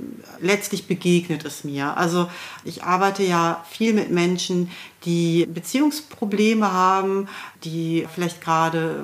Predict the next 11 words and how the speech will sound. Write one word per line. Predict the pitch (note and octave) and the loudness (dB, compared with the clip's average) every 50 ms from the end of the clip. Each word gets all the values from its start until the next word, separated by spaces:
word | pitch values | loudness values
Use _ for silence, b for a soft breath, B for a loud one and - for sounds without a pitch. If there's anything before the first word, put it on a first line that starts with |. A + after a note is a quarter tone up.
| D#3 C#3+ - | -8 -6 -4
eine | D#3+ F3 E3+ | -4 -4 -4
schwierige | - - - F3 E3 E3 E3+ E3 D#3 D#3+ | -4 -4 -4 -2 -2 -2 -2 -4 -4 -6
Trennung | - - - G#3+ G#3+ G#3+ G3+ G3 F3+ | -4 -2 0 2 2 2 2 2 2
hinter | F3+ F#3 F3+ E3+ - E3+ D#3+ | 2 0 0 -2 -4 -6 -6
sich | - E3+ D#3+ - - - - | -6 -8 -8 -10 -10 -8 -6
haben. | D#3+ D3+ D3+ D#3 D#3 D#3+ D#3 D#3 B B B B B B B | -6 -4 -2 -2 -2 -4 -6 -8 B B B B B B B
Und | - F3 F3 E3+ E3 E3 E3 - - - - | -4 0 0 2 2 0 0 -4 -8 -8 -4
da | E3+ E3+ E3 E3 E3 E3 E3 | 0 2 2 2 2 2 0
ist | E3 - - E3+ E3+ - - | 0 -2 -4 -6 -6 -6 -6
es | F#3+ F3+ - - - - | -6 -6 -6 -8 -8 -10
für | - - F#3+ F#3 F3+ F3 F3 D#3+ B2 | -8 -4 -2 0 2 2 2 0 -2